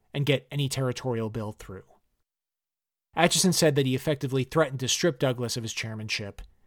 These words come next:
if he did not introduce the bill. The Kansas-Nebraska Act, filed by Douglas on January fourth, eighteen fifty-four, organized two new territories in the Northern Plains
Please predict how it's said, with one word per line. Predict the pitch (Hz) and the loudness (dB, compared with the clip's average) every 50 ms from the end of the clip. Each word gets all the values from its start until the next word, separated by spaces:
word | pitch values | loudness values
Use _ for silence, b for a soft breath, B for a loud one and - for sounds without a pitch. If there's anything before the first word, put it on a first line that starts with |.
| _ _ - | _ _ -8
if | 131 | -4
he | 113 135 | -2 -2
did | 113 123 113 | -2 -2 0
not | 131 139 135 123 117 _ - | 2 2 2 2 0 _ -12
introduce | - 104 - 113 107 107 98 95 - | -12 -12 -10 -10 -8 -8 -8 -8 -8
the | - 117 | -8 -8
bill. | 98 98 92 92 - - _ _ _ _ _ _ _ _ _ _ _ _ _ _ _ _ _ _ _ _ _ _ _ _ _ _ _ _ _ _ _ _ _ _ _ _ _ _ _ _ _ _ _ _ _ _ _ _ _ _ _ _ _ _ _ _ _ _ _ _ _ _ _ _ _ _ _ _ _ _ _ - | -8 -8 -12 -14 -16 -20 _ _ _ _ _ _ _ _ _ _ _ _ _ _ _ _ _ _ _ _ _ _ _ _ _ _ _ _ _ _ _ _ _ _ _ _ _ _ _ _ _ _ _ _ _ _ _ _ _ _ _ _ _ _ _ _ _ _ _ _ _ _ _ _ _ _ _ _ _ _ _ -4
The | - 156 | -4 0
Kansas-Nebraska | - - 202 226 214 208 - - - 151 151 151 147 - - 127 101 | 4 4 4 6 4 2 2 2 4 4 6 6 4 4 2 -2 -4
Act, | 104 107 101 107 - - - - - _ _ _ _ - | -6 -8 -10 -10 -8 -6 -8 -8 -8 _ _ _ _ 2
filed | - 151 151 147 143 | 6 8 8 8 8
by | 143 139 | 6 4
Douglas | 135 139 135 127 127 120 113 - 135 | 4 4 2 2 0 -2 -2 -2 -2
on | 127 120 | -2 -2
January | - 139 139 135 135 131 131 120 | 0 0 0 2 2 2 0 0
fourth, | 113 - - 123 110 107 104 - - - | -2 -2 -2 -2 -2 -4 -8 -10 -10 -4
eighteen | - 151 143 - 143 131 | 0 0 0 2 0 -2
fifty-four, | - 135 120 - - 110 - - - 113 107 95 92 92 _ _ _ _ _ _ _ _ _ _ - | 0 -2 -4 -4 -6 -8 -8 -6 -4 -4 -4 -4 -8 -12 _ _ _ _ _ _ _ _ _ _ 0
organized | 180 170 139 165 156 147 139 135 131 - - | 0 2 4 4 4 4 2 2 0 -2 0
two | - - 202 196 | 2 4 6 6
new | 185 175 | 6 6
territories | - - 147 139 131 127 - - 127 113 110 110 113 - | 4 2 0 0 0 -2 -2 -4 -6 -4 -4 -4 -4 -2
in | 131 127 | -4 -2
the | 123 | -2
Northern | 131 131 127 120 123 117 | -2 -2 -2 -4 -4 -6
Plains | - - 120 107 95 98 98 - - - | -8 -10 -10 -8 -8 -10 -8 -8 -8 -8